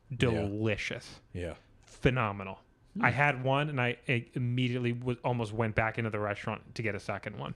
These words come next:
Speaker 1: You said you don't miss it.
Speaker 2: No, I said don't miss it if you go
Speaker 1: Oh,
Speaker 2: there.
Speaker 1: oh, okay.
Speaker 2: Do not miss it.
Speaker 1: Um,
Speaker 2: It was tremendous.
Speaker 1: Chicago hot dog. And it's at this place?
Speaker 2: Portillo's had one, but I also got one at some other place. It's all around. It's like if you order a hot dog off the street, it's a Chicago dog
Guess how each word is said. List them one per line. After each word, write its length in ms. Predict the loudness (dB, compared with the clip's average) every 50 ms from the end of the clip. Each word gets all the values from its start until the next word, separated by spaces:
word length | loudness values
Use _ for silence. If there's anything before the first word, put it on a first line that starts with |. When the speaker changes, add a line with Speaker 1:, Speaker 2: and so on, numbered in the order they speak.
| -12 -8 -6
Speaker 1:
You 80 | -4 -2
said 280 | 4 6 6 6 6
you 80 | 2 -2
don't 360 | 2 4 4 4 4 2 0
miss 240 | -6 -8 -8 -8 -10
it. 60 | -10 -16 _ -20 -20 -20 _ -20 -20 -20 _ _ _ _ -2 0
Speaker 2:
No, 60 | 2
I 40 | 2
said 280 | 4 4 2 2 2 4
don't 260 | 4 4 4 2 2
miss 260 | 0 0 0 0 -2
it 80 | -4 -4
if 140 | -2 -4 -4
you 60 | 0
go 200 | 4 6 6 6
Speaker 1:
Oh, 40 | 4
Speaker 2:
there. 100 | 4 4
Speaker 1:
oh, 240 | 4 4 4 0
okay. 160 | -2 -2 2 4
Speaker 2:
Do 180 | 4 4 4
not 260 | 2 0 -2 -2 -2
miss 220 | -4 -6 -6 -8 -10
it. 80 | -12 -14 -18 _ _ -12 -6
Speaker 1:
Um, 420 | -2 0 0 0 0 -2 -4 -4 -2
Speaker 2:
It 140 | -2 -2 -2
was 160 | -4 -6 -6
tremendous. 680 | -10 -8 -6 -2 0 0 -2 -2 -6 -10 -16 -16 -18 -18 _ -20 -20 -20 -20 -16 -12
Speaker 1:
Chicago 540 | -12 -12 -12 -12 -10 -8 -6 -4 -4 -4
hot 280 | -4 -2 -2 -2 -2 -4
dog. 300 | -8 -12 -14 -14 -16 -16 -20 _ _ -6
And 100 | -4 -4
it's 140 | -2 0
at 220 | 0 0 0 2 0
this 120 | -2 -2 -2
place? 440 | -2 2 4 4 4 2 0 -6 -12 _ _ _ _ _ _ _ -8
Speaker 2:
Portillo's 560 | -6 -6 -6 -2 0 0 2 2 2 0 2
had 240 | 2 2 2 2 2
one, 200 | 2 2 2 2
but 60 | 4
I 120 | 4 4 4
also 200 | 4 2 -2 -2
got 220 | 0 0 0 0
one 100 | -2 -4
at 60 | -4
some 180 | -4 -4 -2 -2
other 140 | -2 -2 -2
place. 280 | -2 0 0 0 -2 -4
It's 120 | -10 -10 -2
all 280 | 2 2 4 4 4
around. 340 | 2 2 0 -2 -2 -4 -6
It's 160 | -8 -2 0
like 140 | 0 0 0
if 100 | 0 -2
you 120 | 0 2
order 220 | 2 2 4 4 2
a 60 | 2
hot 240 | 2 2 2 2 2
dog 160 | 0 0 2 2
off 140 | 0 -2 -2
the 80 | -6
street, 280 | -6 -2 0 0 0 0
it's 140 | -2 -4 -8
a 40 |
Chicago 540 | -8 -8 -10 -8 -4 -2 -2 -2 -2 -4 -8
dog 420 | -10 -10 -10 -10 -12 -14 -18 -20